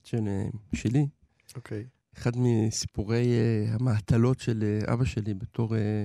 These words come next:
Speaker 1: נער, היה שהיה איזה מין, אה, ס-, אתה יודע, ספיישל, אה, שיחות עם מאזינים, עם שושנה דמארי. באותו, אה, נער במדרשייה, הוא בטלפון הציבורי התעקש לשים את האסימון ולהתקשר ולשאול אותה שאלה,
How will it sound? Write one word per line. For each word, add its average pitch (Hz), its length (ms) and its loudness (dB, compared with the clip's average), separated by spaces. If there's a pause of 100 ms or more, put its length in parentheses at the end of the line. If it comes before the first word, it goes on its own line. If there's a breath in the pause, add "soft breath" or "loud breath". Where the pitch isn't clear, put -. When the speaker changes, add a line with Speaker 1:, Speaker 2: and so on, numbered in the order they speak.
Speaker 1:
נער, 135 440 0
היה 113 380 -2
שהיה 101 580 -6
איזה 110 160 -4
מין, 107 280 -2
אה, 101 320 -4 (480)
ס-, - 140 -12 (440)
אתה - 80 -4
יודע, 117 160 0
ספיישל, 120 560 -2
אה, 104 80 0
שיחות 120 380 -2
עם 113 100 -2
מאזינים, 110 540 0
עם 107 60 0
שושנה 110 380 -2
דמארי. 120 440 -2 (720)
באותו, 110 560 2
אה, 110 80 2
נער 120 260 2
במדרשייה, 110 680 0
הוא 107 260 -2
בטלפון 123 460 -2
הציבורי 113 640 -4 (840)
התעקש - 500 -4
לשים 120 240 -2
את 117 80 -4
האסימון 117 580 0
ולהתקשר 110 600 -4
ולשאול 110 560 -2
אותה 131 160 -4
שאלה, - 360 -8